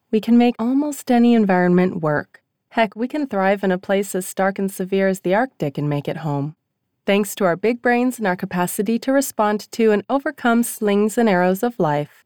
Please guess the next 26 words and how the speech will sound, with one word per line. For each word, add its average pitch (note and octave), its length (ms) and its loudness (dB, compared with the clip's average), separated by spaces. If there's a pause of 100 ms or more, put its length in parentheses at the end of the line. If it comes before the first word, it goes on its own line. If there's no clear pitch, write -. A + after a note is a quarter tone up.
protracted B3+ 640 -2
exposure G3 640 0
to F#3+ 160 -4
difficult G#3 500 -2
environments D#3+ 720 -2
actually G#3 640 0
selects G3 580 0
for G3 220 0
a F3 60 0
better, G#3 480 0
stronger, F#3+ 580 0
fitter F#3+ 520 0
genome. E3+ 640 0 (680)
Our G3+ 100 4
time B3 320 2
spent G#3+ 420 0
in G3 120 2
diverse F3+ 520 2
ancestral F#3+ 640 0
environments F3 800 0
made G3+ 320 2
us A#3+ 200 -4
who G3 200 4
we F#3+ 200 4
are E3 180 0
today. D#3 480 -2